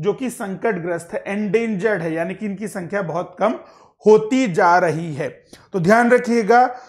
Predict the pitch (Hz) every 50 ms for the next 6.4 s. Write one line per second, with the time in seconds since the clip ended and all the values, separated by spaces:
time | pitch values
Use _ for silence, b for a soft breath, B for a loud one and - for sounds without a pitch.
0 | B B B 170 160 147 160 254 254 262 269 - - 233 220 214 226 240 240 240
1 | - - 220 190 226 240 233 233 226 214 190 233 226 233 247 202 196 202 196 208
2 | 214 208 - 220 247 233 208 190 202 220 226 233 185 220 214 214 226 233 269 277
3 | B B B B B B - - 202 - - 208 214 180 - 240 226 196 226 185
4 | - 254 233 202 214 196 226 233 226 214 196 180 165 156 127 - 120 120 - -
5 | 135 143 143 185 208 226 233 226 208 226 233 233 233 - - 202 208 226 220 226
6 | 226 220 220 214 190 226 254 320